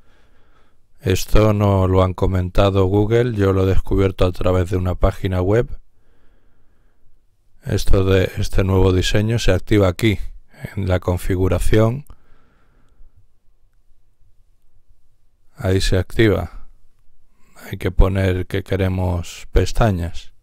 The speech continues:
No tiene ningún misterio. Se pone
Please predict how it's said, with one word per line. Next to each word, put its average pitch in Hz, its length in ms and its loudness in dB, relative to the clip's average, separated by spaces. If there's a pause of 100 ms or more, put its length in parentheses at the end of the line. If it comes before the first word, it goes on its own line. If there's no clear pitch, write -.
(2000)
No 95 180 -6
tiene 95 300 -2
ningún 92 320 -4
misterio. 87 560 -2 (1700)
Se - 280 -8
pone 92 840 0